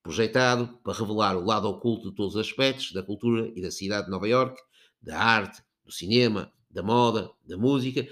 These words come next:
bem como dos restaurantes e vida noturna, os hóspedes do The Roxy Hotel têm acesso pessoal a uma autêntica experiência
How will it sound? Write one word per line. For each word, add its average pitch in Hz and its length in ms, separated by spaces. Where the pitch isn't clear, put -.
bem 156 280
como 139 220
dos 98 100
restaurantes 117 500
e 98 40
vida 101 200
noturna, 127 580
os 110 200
hóspedes 160 420
do 110 140
The 98 60
Roxy 131 320
Hotel 131 380
têm 139 220
acesso 113 440
pessoal 147 600
a 131 100
uma 139 140
autêntica 123 400
experiência 131 680